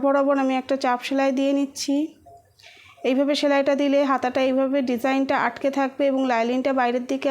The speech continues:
আসবে না এবং সুন্দরভাবে সেটটা হয়ে যাবে। দেখুন, এইভাবে আমি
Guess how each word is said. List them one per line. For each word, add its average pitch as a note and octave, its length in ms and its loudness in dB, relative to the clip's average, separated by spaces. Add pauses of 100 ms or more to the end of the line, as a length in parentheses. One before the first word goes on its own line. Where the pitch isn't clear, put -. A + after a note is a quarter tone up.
আসবে C4 280 -4
না C#4 100 0
এবং C4+ 180 -2
সুন্দরভাবে C4+ 640 0
সেটটা B3 380 -4
হয়ে C4 220 2
যাবে। G3 220 -4 (680)
দেখুন, C#4+ 300 -2
এইভাবে B3+ 280 0
আমি B3 100 0